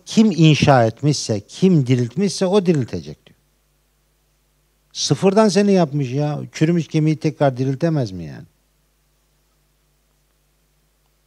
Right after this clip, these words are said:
Aslında Cenab-ı Hak her zaman bunu yapıyor da adam görmüyor.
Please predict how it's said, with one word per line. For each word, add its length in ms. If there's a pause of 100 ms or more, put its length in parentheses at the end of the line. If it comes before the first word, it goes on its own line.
(320)
Aslında 420
Cenab-ı 360
Hak 200
her 140
zaman 340
bunu 120
yapıyor 360
da 220 (320)
adam 260
görmüyor. 360